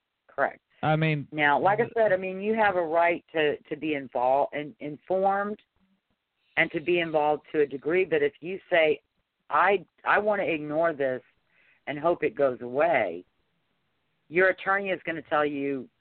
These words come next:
Speaker 1: "I know you'd like to do that, but you can't do that. If you ignore it, it's not going to go away, and you're gonna end up getting a judgment against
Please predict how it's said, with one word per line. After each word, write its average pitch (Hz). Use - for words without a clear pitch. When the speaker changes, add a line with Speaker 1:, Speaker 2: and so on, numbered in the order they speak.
Speaker 1:
"I 147
know 160
you'd 156
like 151
to 139
do 139
that, 135
but 131
you 123
can't 127
do 110
that. 80
If 117
you 165
ignore 170
it, 107
it's 123
not 156
going 170
to 139
go 131
away, 151
and 131
you're 170
gonna 190
end 143
up 127
getting 127
a 113
judgment 147
against 98